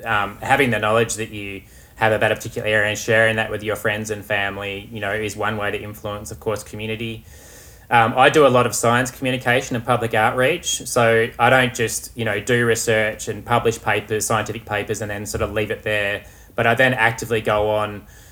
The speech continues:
to communicate that research in avenues like the conversation, you know, the print media, radio, and so forth. So communicating how my work and the work of my colleagues and students, you know, how that actually helps us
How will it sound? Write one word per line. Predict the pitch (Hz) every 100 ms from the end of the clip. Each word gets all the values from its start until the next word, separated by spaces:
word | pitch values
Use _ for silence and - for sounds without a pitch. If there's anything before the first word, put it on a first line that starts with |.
| -
to | - 135 120 120
communicate | - 135 143 135 117 113
that | 110
research | 110 - 117 107 107 -
in | - 123 113
avenues | 117 117 110 110 110
like | 110 101
the | 123
conversation, | 113 110 107 127 113 117 - 113 107 110
you | 110
know, | 101 98
the | 107
print | - 117 107
media, | 107 110 107 107 104
radio, | 101 101 104 107 101
and | 104
so | 107 104
forth. | - 107 101
So | 120
communicating | 120 131 127 135 131 117 113
how | 107 107 104 101 110
my | 113 113
work | 110 110 110 117
and | 104
the | 104
work | 107 110
of | 107
my | 101
colleagues | 101 110 104 104 101
and | 101
students, | - 107 104 101 - - - - - - - - -
you | 123
know, | 120 117 117
how | 135 131
that | 123 113
actually | 113 117 110
helps | 123 143 - 113
us | 104 101 - -